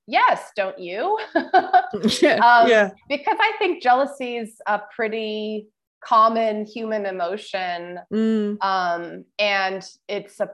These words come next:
Speaker 1: pretty present, or it can be present in all types of relationships, romantic
Speaker 2: Mm-hmm.
Speaker 1: and otherwise.
Speaker 2: Yeah,
Speaker 1: Um, and
Speaker 2: yeah.
Speaker 1: actually, Brazilians treat jealousy in such a different way than, like,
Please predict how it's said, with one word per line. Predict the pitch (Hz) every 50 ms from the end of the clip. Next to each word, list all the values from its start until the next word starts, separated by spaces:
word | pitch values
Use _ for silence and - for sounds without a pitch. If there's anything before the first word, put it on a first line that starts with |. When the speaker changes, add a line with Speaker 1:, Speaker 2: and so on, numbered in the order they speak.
| - _ _
Speaker 1:
pretty | - - 262 247 226 247 226
present, | - - - - 208 202 226 208 208 214 202 185 185 180 170 - -
or | 190
it | - - -
can | - 233 247 330 320
be | 233 185 175 -
present | - 180 165 175 170 180 165 165 165 160 -
in | 175 165 165 165 165 160 -
all | - 165 170 - -
types | - 180 214 240 - - -
of | 180 170
relationships, | - 151 160 156 151 165 - - 160 160 156 - - 170 165 165 - _ _ -
romantic | 175 202 196 190 185 185 180 185 185 - 185 185
Speaker 2:
Mm-hmm. | 196 202 - 180
Speaker 1:
and | 185 185 185 - -
otherwise. | - 208 220 233 208 190 175 - 135 - 165 165 156 170 - - - - - _ _ _ _ _ _ _ -
Speaker 2:
Yeah, | 175 190 202 196 208 202
Speaker 1:
Um, | 196 190 180 185 - -
and | - - 180
Speaker 2:
yeah. | 185 190 190 190
Speaker 1:
actually, | 254 302 294 - - 214 185 165 165 180 - _ _ -
Brazilians | - 208 208 196 202 226 240 269 302 294 262 226 202 185 180 170 _ _ _ _ _ _ _ _ _ _ _ -
treat | - - - - 254 262 277 - - - 190 190
jealousy | 170 202 190 190 196 208 196 190 - - 180 160 160 151 -
in | 185 185
such | 180 - - - - 214 226 - -
a | 202
different | - 190 190 - - 180 170 -
way | 175 175 175 170 170 170 170 170 -
than, | 165 160 151 151
like, | 156 156